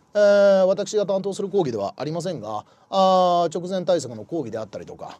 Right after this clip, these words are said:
まあ、あとは基礎技能の方でお使いいただいている問題集の問題なんかにも、まあ、ほぼね、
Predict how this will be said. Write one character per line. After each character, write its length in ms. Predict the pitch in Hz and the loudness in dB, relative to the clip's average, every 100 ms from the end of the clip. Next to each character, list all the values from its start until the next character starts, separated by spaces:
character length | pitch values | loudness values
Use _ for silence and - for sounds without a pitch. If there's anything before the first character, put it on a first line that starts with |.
| _ - | _ -8
ま 80 | |
あ、 20 | 262 | 0
あ 40 | |
と 100 | 240 | 2
は 60 | 160 | 2
基 40 | |
礎 140 | 285 | -4
技 80 | 247 | -4
能 80 | 247 | -2
の 60 | 151 | -2
方 100 | 120 | -2
で 80 | |
お 120 | 101 131 | -8 -8
使 220 | - 170 | 0 2
い 40 | |
い 20 | |
た 100 | 170 | 4
だ 100 | 160 | 2
い 60 | 156 | 2
て 60 | 151 | 0
い 40 | |
る 60 | 143 | -2
問 220 | 160 180 | -4 -2
題 200 | 180 165 | -2 -2
集 140 | 165 | -6
の 80 | 165 | -6
問 220 | 156 160 | -6 -4
題 140 | 165 165 | -6 -6
な 100 | 165 | -8
ん 60 | |
か 100 | 120 | -10
に 100 | 101 | -8
も、 340 | 147 170 120 - _ _ | 0 2 2 -4 _ _
ま 100 | 214 | -2
あ、 20 | |
ほ 160 | 311 330 | 0 2
ぼ 100 | 247 | 2
ね、 220 | 151 | 0